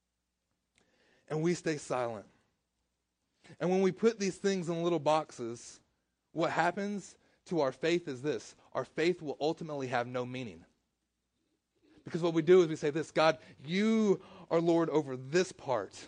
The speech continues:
of my life, but Lord, all of this other stuff, I got it covered." And ultimately, our faith in Jesus just means,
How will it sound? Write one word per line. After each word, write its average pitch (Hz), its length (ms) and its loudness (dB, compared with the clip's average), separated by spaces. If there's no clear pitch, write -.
of 123 100 -6
my 120 140 -4
life, 110 340 -2
but 143 80 2
Lord, 143 240 4
all 170 220 8
of 151 60 -2
this 156 180 -2
other 151 160 4
stuff, 127 240 -4
I 120 80 -6
got 117 160 0
it 110 80 -6
covered." 98 300 -4
And 151 140 -4
ultimately, 175 600 6
our 156 240 2
faith 175 380 4
in 160 100 -6
Jesus 156 360 0
just 160 220 -6
means, 147 320 -10